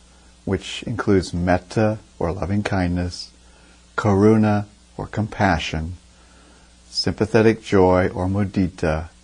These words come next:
and equanimity or upekkha. Now start like this.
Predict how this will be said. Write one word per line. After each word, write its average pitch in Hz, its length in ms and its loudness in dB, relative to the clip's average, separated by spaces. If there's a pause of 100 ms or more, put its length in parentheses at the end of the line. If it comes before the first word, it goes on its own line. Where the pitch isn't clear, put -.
(460)
and 104 180 -4
equanimity 95 720 -4
or - 180 -6
upekkha. - 800 -8 (3750)
Now 107 140 2
start 127 420 4
like 107 340 0
this. - 540 -8